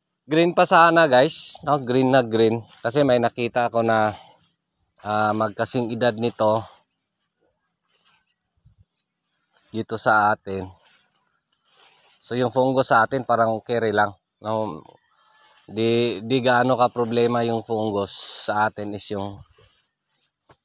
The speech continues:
bunga talaga. No?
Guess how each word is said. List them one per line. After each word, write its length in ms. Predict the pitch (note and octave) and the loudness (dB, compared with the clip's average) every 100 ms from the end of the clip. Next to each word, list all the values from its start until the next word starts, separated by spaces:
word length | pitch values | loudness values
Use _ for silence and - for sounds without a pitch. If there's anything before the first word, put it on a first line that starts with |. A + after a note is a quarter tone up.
| _ _ _ _ _ _ - | _ _ _ _ _ _ -8
bunga 320 | G#2+ G#2+ A2+ | -4 0 0
talaga. 480 | G#2+ G2 F2+ F2+ - _ _ - - - - _ _ | 0 -4 -4 -8 -12 _ _ -20 -20 -20 -20 _ _
No? 240 | A2+ C3 | -4 -4